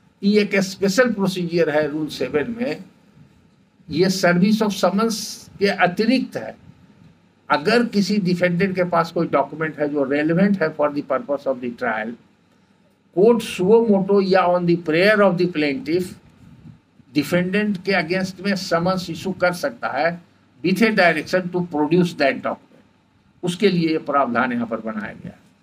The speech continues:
और rule eight कहता है, on issue of summons for final disposal,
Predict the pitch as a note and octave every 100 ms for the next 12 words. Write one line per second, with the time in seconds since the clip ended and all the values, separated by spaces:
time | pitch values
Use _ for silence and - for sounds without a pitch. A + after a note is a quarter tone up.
0 | _ _ _ _ _ _ _ _ _ _
1 | _ _ _ _ _ _ _ _ - D3
2 | C#3+ F3 - _ C#3 E3 F3+ F#3 G#3+ -
3 | F#3 F#3+ F#3+ F#3+ F#3+ - _ - F#3 G3+
4 | F#3+ G3 A#3+ A#3+ A3+ - F#3+ G3+ G#3+ -
5 | G3 F3+ - E3 G#3+ G#3+ F#3 F3 D3 C#3
6 | D#3+